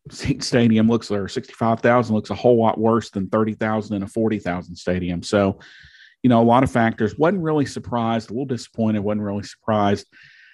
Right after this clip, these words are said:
I think next week's game will go a long way to determining the S M U crowd. Um,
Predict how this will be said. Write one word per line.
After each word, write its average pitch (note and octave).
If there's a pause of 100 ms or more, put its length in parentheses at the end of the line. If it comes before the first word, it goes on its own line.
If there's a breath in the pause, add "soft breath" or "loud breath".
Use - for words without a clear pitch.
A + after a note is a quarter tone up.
(140)
I A#2
think -
next C3+
week's C3+
game C3
will G#2+
go A#2
a -
long A2
way G#2+
to F#2+
determining G#2+
the G2+
S G#2
M G#2
U G#2+
crowd. A2+
Um, F#2